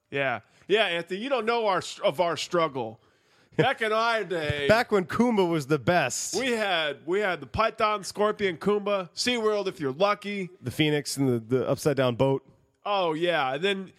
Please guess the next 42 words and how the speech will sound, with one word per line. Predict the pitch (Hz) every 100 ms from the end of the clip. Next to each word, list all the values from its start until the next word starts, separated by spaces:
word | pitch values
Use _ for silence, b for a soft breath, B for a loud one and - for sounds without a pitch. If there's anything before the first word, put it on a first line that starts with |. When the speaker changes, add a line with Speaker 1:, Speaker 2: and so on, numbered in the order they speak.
| b b
Speaker 1:
then | 208
we | 214
had | 202 180 135
King | - 208 175
Kong | - 175 175 151
at | 135
Universal | 147 143 143 131 123
Studios. | - 131 123 113 113
We | 107
Speaker 2:
Yeah. | 147
Speaker 1:
had | -
King | 202 185 175
Kong | - 180 175 175
Speaker 2:
King | 123
Speaker 1:
and | 131 123
Jaws, | 156 156 165
and | 139 135
we | 131
liked | 123 151 147 110
it. | 123 110
Speaker 2:
Yeah, | 110 101
and | 101
Twister. | - 127 - - - -
Speaker 1:
Twister. | 170 147 - 113 - _ -
Speaker 2:
And, | 113 117 - B B
Speaker 1:
Oh, |
wait, | 196
Speaker 2:
and | 233
we |
Speaker 1:
wait. | 220
Speaker 2:
had |
the | 180
Back | 202 208
to | 165
the |
Future | 151 202 185 160
ride, | 135 120
not | 135 185
The | 135
Simpsons. | - 175 147 - 104 98
Speaker 1:
Yeah. | 196 175 127 107 92 - _ _ _ _ _ _ _ _ _ _
Yeah. | 160 180 165 135 120 113